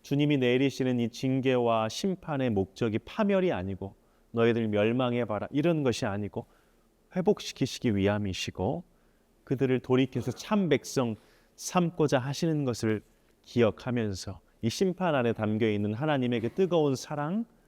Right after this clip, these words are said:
그 간절한 호소를 보시면서 계속해서 예레미야를 읽어가실 수 있기를 소망합니다.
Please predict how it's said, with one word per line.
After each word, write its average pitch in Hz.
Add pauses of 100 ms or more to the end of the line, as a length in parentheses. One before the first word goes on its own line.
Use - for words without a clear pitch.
(600)
그 127
간절한 120 (120)
호소를 127 (720)
보시면서 117
계속해서 113 (260)
예레미야를 104
읽어가실 110
수 101
있기를 101
소망합니다. 92